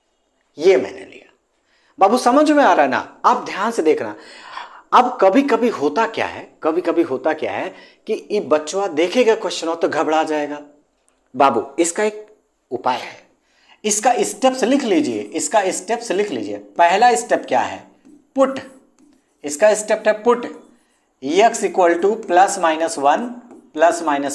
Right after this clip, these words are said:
two। अब इसको ज़ीरो बनाते रहिए, ज़ीरो बना, अब मान लिए दो से नहीं बनाता, प्लस माइनस तीन रखिए, चार रखिए, पाँच रखिए, बढ़ोती तक रखते रहिए जब तक ससुरा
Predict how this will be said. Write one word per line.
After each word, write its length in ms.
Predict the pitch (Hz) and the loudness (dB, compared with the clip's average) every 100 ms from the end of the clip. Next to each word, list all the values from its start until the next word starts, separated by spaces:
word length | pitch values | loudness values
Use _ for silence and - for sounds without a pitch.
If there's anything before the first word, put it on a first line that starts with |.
| - | -10
two। 100 | 107 90 - _ _ _ _ _ _ _ _ 233 | -14 -14 -20 _ _ _ _ _ _ _ _ 2
अब 140 | 269 | 2
इसको 240 | 262 254 | 4 2
ज़ीरो 320 | - 202 277 311 | 4 4 6 6
बनाते 440 | 233 175 147 143 | 6 4 2 0
रहिए, 260 | 120 113 104 | 0 -4 0
ज़ीरो 300 | 156 294 277 | 4 6 6
बना, 160 | 180 | 4
अब 140 | 160 175 | 4 4
मान 160 | 202 | 4
लिए 120 | 226 | 4
दो 260 | 214 190 269 | 4 4 4
से 140 | 277 | 4
नहीं 120 | 254 202 | 2 2
बनाता, 320 | 151 131 190 | 0 -2 -2
प्लस 300 | 240 247 247 | 0 0 0
माइनस 260 | 247 254 | -2 -4
तीन 260 | - 294 269 | 0 2 4
रखिए, 240 | 170 - | 2 -2
चार 300 | 147 220 262 | -6 -2 0
रखिए, 220 | 247 - 180 | 0 0 0
पाँच 280 | 269 277 | 0 -2
रखिए, 200 | 180 165 | -2 0
बढ़ोती 400 | 156 202 240 302 | 4 4 4 2
तक 160 | 294 240 | 2 2
रखते 280 | 208 175 226 | 4 2 4
रहिए 180 | 196 202 | 6 6
जब 160 | 202 220 | 4 0
तक 120 | 196 | 0
ससुरा 380 | 196 214 220 | 2 4 2